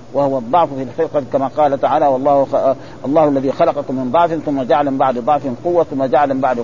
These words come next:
قوة ضعفا وشيبة"، الآية. وقد روي عن علي رضي الله تعالى عنه: "أفضل العمر خمس وسبعون سنة، وفي هذا السن يحصل له ضعف القوى والخرف وسوء ال-، ال-، آه،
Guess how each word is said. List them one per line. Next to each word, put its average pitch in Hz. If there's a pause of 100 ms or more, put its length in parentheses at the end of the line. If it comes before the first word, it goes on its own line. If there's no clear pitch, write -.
قوة 151
ضعفا 135
وشيبة"، 170 (340)
الآية. 139 (640)
وقد 143
روي 185 (420)
عن 139
علي 156
رضي 143
الله 156
تعالى 131
عنه: 170 (260)
"أفضل 156
العمر 147
خمس 170
وسبعون 143
سنة، 131
وفي 123
هذا 156
السن 156
يحصل 143
له 139 (240)
ضعف 147
القوى 180 (320)
والخرف 139
وسوء 131
ال-، 143
ال-، 127
آه، 120